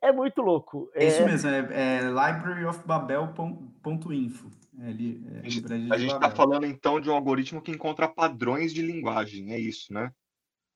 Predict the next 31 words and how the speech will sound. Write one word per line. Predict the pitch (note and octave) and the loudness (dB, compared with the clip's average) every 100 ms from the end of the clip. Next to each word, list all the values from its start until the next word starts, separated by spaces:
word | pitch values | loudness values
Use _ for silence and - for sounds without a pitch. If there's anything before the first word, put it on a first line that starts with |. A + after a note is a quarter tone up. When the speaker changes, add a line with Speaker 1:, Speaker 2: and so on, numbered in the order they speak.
| _ _ _ - | _ _ _ 2
Speaker 2:
É, | |
nesse | A#3+ A3+ G3 A3 - B3 | 4 4 2 -2 -2 -4
caso, | - F#3+ A3 A#3 | -2 0 0 0
ele | G#3+ | -2
é | |
mais | G3+ F#3 G3+ A3+ | -2 -2 -2 -4
combinatório | - C4+ A#3 A3+ A3 - D3+ C#3+ D#3+ G3+ | -2 -2 0 0 -2 -4 -4 -2 -2 -4
do | G3+ G3+ | -6 -8
que | - G3 F#3+ F#3 F3 E3 D#3+ E3 | -8 -8 -8 -6 -8 -8 -6 -4
inteligente, | D#3+ F3 F3+ D#3 C3+ C3 - B2+ | -2 -2 -2 -2 0 0 0 -4
né? | B2+ | -2
Ele | C3 | -4
só | D#3+ | -4
tem | D#3 E3 | -4 -4
todas | E3 F3 F3+ | -2 -4 -4
as | F#3+ | -6
possibilidades | - F#3 - F3 F#3 F#3+ C3 A#2+ A#2 A#2+ | -8 -8 -8 -8 -6 -4 -4 -4 -6 -4
ali, | A#2+ B2+ D3+ E3 - | 0 2 0 -2 -10
Speaker 3:
Sim. | A#2 | -12
Speaker 2:
tipo, | A2 G#2+ - | -12 -12 -4
ah, | C3 | -4
pelo | - C#3 C3+ | -2 -4 -2
que | |
eu | D3 | -4
vi | C3+ | -4
aqui, | C3+ C#3 | -6 -6
com | C#3+ D#3+ | -4 -4
vinte | C#3 D3 | -2 -6
e | - | -6
três | D3+ D3+ | -6 -4
letras. | B2+ G#2+ - G2+ - | -2 -4 -8 -14 -16